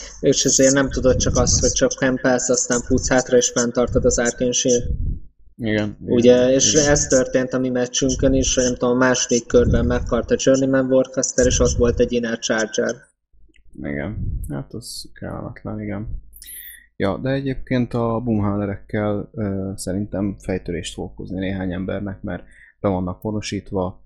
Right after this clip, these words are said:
Speaker 2: tehát ott, ott nagyon magas, nagyon szívós, ö, magas páncélos, ö, Boomhaulerek lesznek a feed körben. Ö,
Speaker 1: Ja, ja.
Speaker 2: hát tulajdonképpen huszonegyes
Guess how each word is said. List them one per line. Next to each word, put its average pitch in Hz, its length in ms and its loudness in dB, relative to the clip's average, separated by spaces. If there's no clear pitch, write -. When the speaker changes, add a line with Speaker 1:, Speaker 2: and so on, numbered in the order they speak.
Speaker 2:
tehát 87 360 -8
ott, - 240 -12
ott - 180 -14
nagyon 90 260 -4
magas, 87 380 -6
nagyon 87 240 -4
szívós, - 680 -10
ö, - 60 -16
magas 85 320 -8
páncélos, 85 840 -8
ö, 90 280 -10
Boomhaulerek 85 580 -8
lesznek 90 400 -8
a 90 40 -16
feed - 300 -12
körben. 104 420 -6
Ö, 190 220 -8
Speaker 1:
Ja, 120 220 2
ja. 123 360 2
Speaker 2:
hát - 100 -12
tulajdonképpen 90 580 -4
huszonegyes - 920 -8